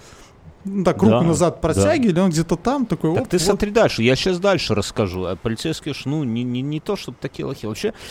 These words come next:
Speaker 1: Ну
Speaker 2: если
Speaker 1: как нет?
Speaker 2: впоследствии
Speaker 1: Они просто лентяи.
Speaker 2: Не, ну, подо-
Speaker 1: <laughs> Никто ж не говорит, что
Speaker 2: <laughs> Ну, просто пончики вкусные. Не, смотри, а впоследствии он будет в своих письмах, Зодиак,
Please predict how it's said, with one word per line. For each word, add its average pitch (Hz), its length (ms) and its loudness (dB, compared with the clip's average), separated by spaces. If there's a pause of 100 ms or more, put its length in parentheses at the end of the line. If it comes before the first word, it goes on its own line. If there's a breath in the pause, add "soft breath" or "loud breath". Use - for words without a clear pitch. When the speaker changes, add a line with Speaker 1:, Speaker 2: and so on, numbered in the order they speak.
(160 loud breath)
Speaker 1:
Ну 160 80 4
Speaker 2:
если 165 120 2
Speaker 1:
как 156 300 2
нет? 156 280 6
Speaker 2:
впоследствии - 320 0
Speaker 1:
Они 226 100 8
просто 269 320 4
лентяи. 220 480 6
Speaker 2:
Не, 120 100 4
ну, - 20 0
подо- 147 220 -4
Speaker 1:
<laughs> - 220 0
Никто 196 300 4
ж - 40 2
не - 140 2
говорит, 220 160 6
что - 440 0
Speaker 2:
<laughs> - 600 -10
Ну, 113 80 -8
просто - 300 0
пончики 156 540 -2
вкусные. - 500 -14 (240 loud breath)
Не, 113 160 0
смотри, 135 380 -4 (360 loud breath)
а 98 60 -8
впоследствии - 640 -6
он 117 160 -4
будет 127 280 -10
в - 40 -16
своих - 300 -10
письмах, 226 600 -10
Зодиак, 98 600 -4